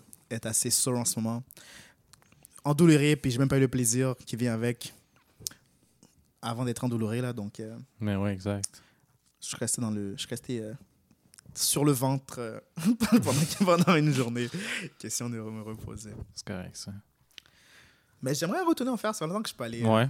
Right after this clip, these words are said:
Speaker 1: je suis, je suis pas allé, là, donc, euh, c'est la seule activité hivernale que je, que je pense que j'apprécie, là.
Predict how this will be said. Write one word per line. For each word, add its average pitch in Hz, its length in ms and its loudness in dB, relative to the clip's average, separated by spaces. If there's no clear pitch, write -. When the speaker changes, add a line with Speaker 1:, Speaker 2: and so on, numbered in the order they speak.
Speaker 1:
je - 60 -10
suis, - 160 -8
je 110 60 -8
suis - 100 -10
pas 117 120 -6
allé, 107 140 -6
là, 123 120 -8
donc, 104 280 -12
euh, 101 200 -12
c'est - 140 -6
la 131 60 0
seule 202 100 2
activité 156 280 -4
hivernale 117 440 -4
que - 160 -14
je, - 100 -10
que - 120 -10
je - 80 -10
pense 113 160 -10
que 110 80 -8
j'apprécie, 110 480 -8
là. 117 120 -10